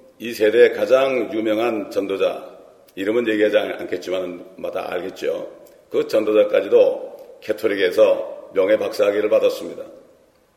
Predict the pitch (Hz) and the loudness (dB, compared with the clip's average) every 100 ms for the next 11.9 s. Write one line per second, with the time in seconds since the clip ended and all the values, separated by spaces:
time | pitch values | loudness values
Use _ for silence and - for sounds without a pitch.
0 | _ _ _ 113 123 - - - - - | _ _ _ 4 4 4 -2 -12 -20 -20
1 | - 117 123 127 139 143 120 127 123 113 | -6 -2 -2 2 4 4 6 4 4 0
2 | 113 113 110 - 95 92 101 - - - | 2 2 0 0 -2 2 2 2 0 -8
3 | - - - 90 95 92 - - - - | -16 -20 -10 -4 -4 -4 -10 -16 -20 -20
4 | - 82 - - - 90 90 - - - | -16 -14 -14 -16 -8 -4 -4 -6 -12 -8
5 | - 92 95 - - 85 80 - 92 - | -4 -4 -6 -12 -20 -18 -14 -6 -6 -6
6 | - 110 113 110 107 98 95 87 85 85 | -4 0 2 2 0 -4 -8 -6 -4 0
7 | 104 - - - 95 87 78 - - - | 0 -2 -6 -6 -4 -4 -8 -14 -18 -20
8 | - _ _ _ _ _ _ _ _ _ | -20 _ _ _ _ _ _ _ _ _
9 | _ _ _ _ _ _ - 110 123 151 | _ _ _ _ _ _ -14 -12 -4 0
10 | 160 127 127 107 104 117 - 104 113 127 | 2 2 2 -2 2 2 2 2 2 2
11 | - - - - - - 80 95 | -2 -14 -20 -20 -14 -8 -6 -6